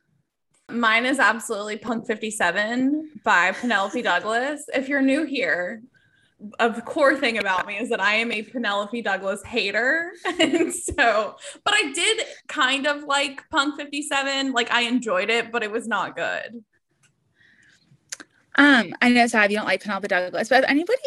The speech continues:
Speaker 2: on who listens to us, 'cause I feel like this series is up my alley, Night series, it is by Penelope Douglas. After reading Credence, I have yet to read anything by her.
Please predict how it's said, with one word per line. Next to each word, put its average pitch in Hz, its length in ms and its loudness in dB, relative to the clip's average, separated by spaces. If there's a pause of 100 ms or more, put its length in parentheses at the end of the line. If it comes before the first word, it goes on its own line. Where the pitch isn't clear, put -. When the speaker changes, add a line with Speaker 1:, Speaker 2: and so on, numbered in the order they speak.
(120)
Speaker 2:
on 226 320 -2
who 233 140 -2
listens 202 440 -4
to - 140 -4
us, - 380 -6
'cause 240 200 -6
I 226 160 0
feel 247 160 -6
like 269 120 -4
this 302 300 -10
series 240 400 -6
is 208 180 -12
up 208 180 -4
my 214 140 -6
alley, 185 500 -6 (200)
Night - 240 -20
series, 285 760 -10 (600)
it 269 140 2
is 311 140 0
by 349 160 -4
Penelope 277 320 -12
Douglas. 214 440 -8
After 285 320 -12
reading 247 240 -10
Credence, 240 420 -10
I 220 80 -12
have 220 120 -12
yet 202 240 -10
to 240 120 -14
read 214 180 -12
anything 208 300 -16
by 254 160 -6
her. 311 260 -6